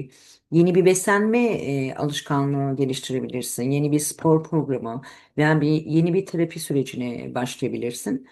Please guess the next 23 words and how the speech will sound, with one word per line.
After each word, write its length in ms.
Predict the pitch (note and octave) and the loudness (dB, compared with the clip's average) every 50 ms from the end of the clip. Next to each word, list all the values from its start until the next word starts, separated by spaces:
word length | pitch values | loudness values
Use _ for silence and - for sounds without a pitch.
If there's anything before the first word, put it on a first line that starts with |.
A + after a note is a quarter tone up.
| - - - - - _ _ _ - | -20 -20 -20 -20 -20 _ _ _ 2
E, 280 | D#3 D#3 D#3 D#3 D#3 | 4 4 6 4 4
tutulmayı, 840 | D#3 - - - - G#3 A#3 A#3+ A#3+ B3+ B3+ C4 C4 C#4 C4 - - | 2 -4 -6 -6 -2 0 4 4 6 6 6 6 6 4 2 0 0
e, 100 | - D3+ D#3+ | 2 2 4
etkileyen 960 | - - - - - - G3 - - - - G3 G#3 G#3+ A3 G#3+ A#3 A#3 A3+ | 4 2 0 0 -2 -2 -4 -4 -6 -6 -4 -2 0 0 0 2 0 0 0
noktalara 520 | G#3+ F3+ - - - E3 D#3 D#3 D3+ C#3 | -2 -4 -6 -4 -2 0 0 2 0 0
baktığımızda 800 | C3+ C#3+ C#3 C#3+ - - D#3+ E3 E3 D#3+ - - - C#4 - - - _ _ _ _ _ _ _ _ - | -2 -4 -6 -6 -6 -4 -2 -2 -2 -4 -4 -6 -6 -6 -8 -10 -14 _ _ _ _ _ _ _ _ -6
bu 100 | A#3 A3+ | -4 -4
tutulma 420 | - - - - G3+ G#3+ A#3 A#3 | -4 -6 -4 0 2 2 2 2
Satürn 400 | A#3 - A#3+ A#3 A#3 G#3+ G#3+ G#3+ | 2 0 -2 -2 -2 0 0 2
ve 100 | G3+ F#3+ | 2 4
Neptün'e 420 | G3 G3 G3 - - D#3+ F#3 F#3 | 2 2 0 -2 -4 -6 -6 -6
karşıt 500 | - - D#3 D3+ D3 D#3 - - - - | -6 -4 -2 -2 0 -2 -4 -8 -6 -4
olduğu 220 | F#3 F3 F3 F#3+ A#3+ | -2 -2 0 0 0
için 420 | A#3 F#3+ D#3+ - C#3+ B2+ C3 - - - - - _ _ _ _ - | -2 -2 -2 -2 -4 -4 -4 -6 -10 -20 -20 -20 _ _ _ _ 0
birkaç 380 | B3 A#3+ - A#3 A3+ A3+ - | 0 2 2 0 0 0 0
hafta 300 | G#3 G#3 - - - E3 | -2 -4 -2 -4 0 2
böyle 240 | F3+ G#3 F#3 F#3+ C#3+ | 4 4 4 4 4
bir 100 | E3 C#3+ | 4 4
belirsizlik, 760 | D#3+ D#3 D3+ D#3 D#3 D#3 - - D#3 C#3+ B2+ B2+ C3+ C3+ - - | 4 4 4 4 2 0 -2 -4 -4 -4 -2 -2 -4 -2 2 4
yolumu 300 | E3 D#3+ E3 E3 E3+ E3+ | 4 6 6 4 4 4
net 260 | F3 F3 E3+ - - | 2 0 -2 0 2
göremiyorum 580 | D#3+ D#3+ E3+ F3 E3+ D#3+ D#3+ D#3 D3 D#3 D#3+ | 4 4 4 4 4 4 4 4 4 2 0
hissi, 640 | D#3 - D3+ C#3+ - - - - D#3 D3+ D3 D3 C#3+ | -2 -4 -6 -8 -8 -8 -4 0 2 2 2 0 -2